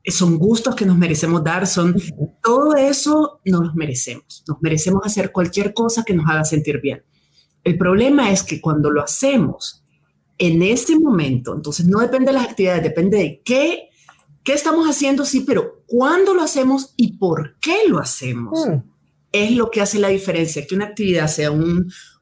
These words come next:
Speaker 1: una acción de autocuido o sea una acción de compensación, de desenchufe, de entumecimiento.
Speaker 2: Ah, espérate, espérate, espérate. Ahí va, podemos ir un poquito para atrás.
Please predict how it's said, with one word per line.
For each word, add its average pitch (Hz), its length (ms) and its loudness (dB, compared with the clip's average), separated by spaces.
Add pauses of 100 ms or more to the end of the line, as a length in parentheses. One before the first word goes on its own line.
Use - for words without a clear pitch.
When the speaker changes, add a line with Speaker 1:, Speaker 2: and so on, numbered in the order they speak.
Speaker 1:
una 196 300 2
acción 202 400 0
de 160 80 2
autocuido 247 720 0
o 143 80 -8
sea 170 220 0
una 165 220 2
acción 170 560 0
de 160 180 0
compensación, 160 1200 0 (460)
de 165 560 0 (300)
desenchufe, 170 1120 -2 (240)
de 165 480 2
entumecimiento. 156 1300 0 (720)
Speaker 2:
Ah, 185 60 0
espérate, 165 420 0
espérate, 156 280 0
espérate. - 400 0
Ahí 170 200 2
va, 202 260 -2
podemos 202 320 2
ir 247 100 2
un 240 80 0
poquito 190 300 0
para 175 200 2
atrás. 220 340 -2